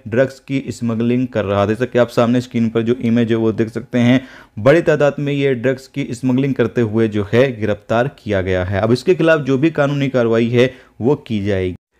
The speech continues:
इसके साथ अगली अपडेट ये है कि कुवैत गवर्नमेंट, कुवैत मिनिस्ट्री की जो टीम है, वो जीसीसी देशों के साथ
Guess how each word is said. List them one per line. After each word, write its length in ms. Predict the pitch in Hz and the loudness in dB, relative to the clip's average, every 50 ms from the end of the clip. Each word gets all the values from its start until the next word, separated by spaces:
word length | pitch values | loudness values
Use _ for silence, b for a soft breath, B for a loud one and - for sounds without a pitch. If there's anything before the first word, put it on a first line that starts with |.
| _ _ _ _ - 127 | _ _ _ _ -6 -6
इसके 220 | 120 - - 165 | -4 -2 0 2
साथ 140 | 160 175 170 | 4 4 4
अगली 200 | 175 170 170 170 | 4 4 4 4
अपडेट 320 | 160 143 160 160 151 151 | 2 4 4 2 2 2
ये 160 | 143 143 139 | 0 0 2
है 120 | 135 139 139 | 2 2 2
कि 160 | - - 160 | 0 0 -2
कुवैत 480 | 156 - 143 139 147 147 156 147 - 151 | 0 0 4 6 6 6 6 4 2 -4
गवर्नमेंट, 580 | 131 113 123 127 127 123 139 139 147 139 - | -2 2 2 2 2 2 0 -2 -2 -2 -2
कुवैत 300 | - 131 131 135 143 127 | 0 2 4 4 2 2
मिनिस्ट्री 340 | 135 131 123 - - 139 127 | 0 -4 -4 -4 -2 -4 -2
की 160 | - 135 131 | -2 -2 -2
जो 140 | 120 123 123 | 0 2 0
टीम 340 | 123 - 123 123 131 131 123 | 0 0 0 0 2 2 2
है, 220 | 127 127 131 131 | 2 2 4 4
वो 300 | 127 120 127 139 143 135 | 4 6 6 6 4 4
जीसीसी 560 | 117 107 120 123 120 - 131 127 - 156 151 | 2 2 0 -2 0 -2 -4 -2 -2 -2 0
देशों 340 | 131 127 123 120 - 131 123 | 2 2 0 0 0 -2 -2
के 180 | 117 - 127 120 | 0 0 -2 -2
साथ 260 | - - 123 123 120 | 0 2 2 2 2